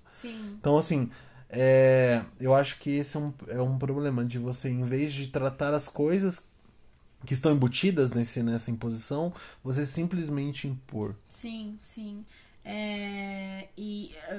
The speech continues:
Speaker 1: a, a forma como a gente aprende, pelo menos a forma como eu tive aula, foi muito assim,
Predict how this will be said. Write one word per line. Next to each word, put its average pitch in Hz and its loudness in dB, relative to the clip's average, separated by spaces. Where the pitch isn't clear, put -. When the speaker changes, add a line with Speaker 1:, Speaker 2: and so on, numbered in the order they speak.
Speaker 1:
a, 202 -12
a 202 -10
forma 302 -6
como 294 -12
a 254 -6
gente 233 -10
aprende, 247 -10
pelo 226 -12
menos 226 -12
a 220 -10
forma 220 -10
como 214 -10
eu 226 -8
tive 196 -10
aula, 214 -4
foi 226 -12
muito 240 -12
assim, 220 -8